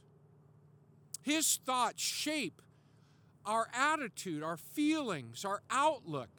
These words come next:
the reality of our lives. By faith, we are under the influence of his Spirit, Paul writes in Phil-, in Ephesians chapter five, verse eighteen.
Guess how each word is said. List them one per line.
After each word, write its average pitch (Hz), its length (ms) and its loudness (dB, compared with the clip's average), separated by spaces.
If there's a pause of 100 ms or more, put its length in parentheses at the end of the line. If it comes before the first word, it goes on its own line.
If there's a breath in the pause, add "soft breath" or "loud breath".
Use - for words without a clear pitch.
(960)
the 240 100 2
reality 240 720 0
of 165 100 -6
our 180 160 -2
lives. 185 600 -4 (1200 soft breath)
By 220 200 2
faith, 254 680 -2 (1200 loud breath)
we 294 200 2
are 254 200 0 (180)
under 254 500 0
the 190 180 -6
influence 180 880 -4
of 175 140 -4
his 165 140 -2
Spirit, 196 560 0 (400 soft breath)
Paul 214 280 4
writes 190 480 0
in 180 160 -4
Phil-, 214 280 -10 (140)
in 196 240 0
Ephesians 202 800 -2
chapter 185 420 -4
five, 226 420 -4
verse 151 340 -6
eighteen. 180 760 -6